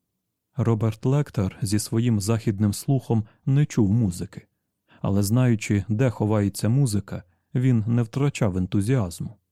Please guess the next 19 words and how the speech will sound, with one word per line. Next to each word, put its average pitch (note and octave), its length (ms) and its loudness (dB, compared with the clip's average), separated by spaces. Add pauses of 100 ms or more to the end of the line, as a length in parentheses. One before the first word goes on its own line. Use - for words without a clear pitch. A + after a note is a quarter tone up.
(920)
«О C3+ 140 4
Боже, F2 500 -2 (260)
звичайно. B2+ 760 0 (680)
Розкажіть D3+ 640 2
мені G#2+ 220 4
зміст». G2+ 520 -2 (840)
Немає F3+ 400 6
шансу E3 460 0
побачити D#3+ 640 -2
його F#2+ 360 -6 (440)
в D#3 140 0
цю F3 280 2
безмісячну D3+ 800 2
ніч. A2+ 420 -2 (680)
Я D#3 500 2
лежу D#3 340 2
без F3 240 2
сну, F3 400 4 (140)
палаю, E3 560 0